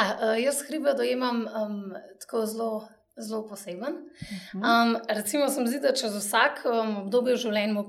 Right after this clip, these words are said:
Speaker 1: v življenju, ki greš, em, te vsak vrh vedno znova t-, tako ti da čisto, em, ene drugačne občutke. Recimo, jaz Krederca nisem nikoli doživela isto. Em, bilo je,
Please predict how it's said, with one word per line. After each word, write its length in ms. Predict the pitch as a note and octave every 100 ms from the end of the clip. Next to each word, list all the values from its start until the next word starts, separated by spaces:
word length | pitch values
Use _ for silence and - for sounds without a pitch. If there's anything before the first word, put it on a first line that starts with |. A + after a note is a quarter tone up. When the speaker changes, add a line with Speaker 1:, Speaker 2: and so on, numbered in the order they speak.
| G#3
Speaker 1:
v 160 | G#3 F#3+
življenju, 460 | G3 G3 F#3 F#3 F3+
ki 120 | F3
greš, 400 | F3+ F#3+ C4+ - - - - -
em, 320 | - G#3 G#3 G#3
te 120 | - A3+
vsak 440 | G#3+ - A#3+ A#3+
vrh 320 | A3+ A#3 A#3+
vedno 320 | A#3 A#3+ A3+ A3
znova 380 | G#3 G#3+ A3
t-, 200 | G#3+ - -
tako 240 | - A3 G#3+ G3+ - -
ti 160 | A3
da 280 | G#3+ G#3+ G#3+
čisto, 380 | G#3+ B3 A3+ G#3
em, 180 | G3 G3 - -
ene 240 | - A3+ A3+
drugačne 480 | A3+ G#3+ G#3+ - A3+
občutke. 560 | - - A3 - D3 - - -
Recimo, 520 | - G#3+ - C4+ B3 A#3
jaz 240 | A#3+ A#3+
Krederca 540 | - A#3+ A#3+ A3+ -
nisem 300 | A#3+ A#3 A#3+ G#3
nikoli 300 | G3+ B3+ G#3+
doživela 440 | G3+ G3 G3+ G3
isto. 420 | F#3+ F#3 F3+ D3+ - - - -
Em, 520 | G3 G3 G3 C3 F#3 - - _ _ _ _ _ - G3 G#3+
bilo 240 | B3 A#3+
je, 120 | A#3+